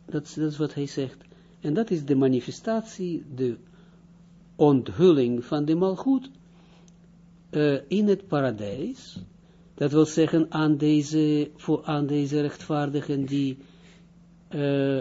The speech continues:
haar hier cor-, eh, corrigeren, mandus geven aan haar, met het zich bezighouden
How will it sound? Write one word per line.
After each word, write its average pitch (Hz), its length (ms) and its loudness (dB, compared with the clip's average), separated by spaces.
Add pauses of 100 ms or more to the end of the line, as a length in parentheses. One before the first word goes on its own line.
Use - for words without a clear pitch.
(140)
haar 143 580 -4
hier 147 920 -4 (1000)
cor-, 156 260 2
eh, 139 460 0 (1040)
corrigeren, 143 1160 0 (580)
mandus 135 800 0
geven 131 600 -4
aan 131 200 -4
haar, 123 360 -8 (1080)
met 135 400 0 (160)
het 127 320 -10 (340)
zich 117 400 -6
bezighouden 127 1000 -2